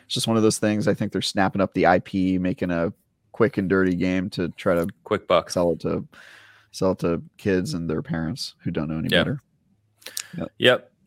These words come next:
Speaker 2: Don, thank you very much. Appreciate the support as always. Tao in the house with the five dollar super chat. Sup, Bitcasters? New game added to the stream list, Party Animals. Gotta see who catches those paws. Yes,
Speaker 1: So
Speaker 2: we're gonna
Speaker 1: good.
Speaker 2: be talking about it.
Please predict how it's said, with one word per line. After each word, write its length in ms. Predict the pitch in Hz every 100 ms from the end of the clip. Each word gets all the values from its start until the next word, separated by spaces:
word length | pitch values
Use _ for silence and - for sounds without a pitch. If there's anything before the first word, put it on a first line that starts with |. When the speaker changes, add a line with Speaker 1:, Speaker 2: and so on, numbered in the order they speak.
| _ -
Speaker 2:
Don, 300 | 127 127 117
thank 200 | 143 135
you 60 |
very 140 | 131 131
much. 240 | 123 117
Appreciate 480 | 104 127 - 117 -
the 60 | -
support 280 | 123 104
as 140 | 95 -
always. 640 | 113 113 117 113 113 -
Tao 240 | 127 131 123
in 80 |
the 40 | 110
house 180 | 110 -
with 80 |
the 40 | 101
five 160 | 120 113
dollar 120 | 110
super 200 | - 101
chat. 220 | 120 110
Sup, 240 | - 185 143
Bitcasters? 680 | 127 127 117 113 123 110
New 160 | 117 139
game 280 | 117 117 110
added 360 | 95 104 107 104
to 100 | 92
the 80 | 85
stream 320 | - 127 123
list, 260 | 117 113 -
Party 400 | 90 92 90 -
Animals. 460 | 82 82 78 73
Gotta 200 | 78 80
see 200 | - 87
who 80 | 82
catches 420 | - 85 - 92
those 240 | - 80 -
paws. 460 | - 80 73 73
Yes, 220 | 80 73 -
Speaker 1:
So 120 | 123
Speaker 2:
we're 60 | 104
gonna 180 | 98
Speaker 1:
good. 100 | 98
Speaker 2:
be 40 | 95
talking 300 | 90 80 76
about 220 | 71
it. 60 | 69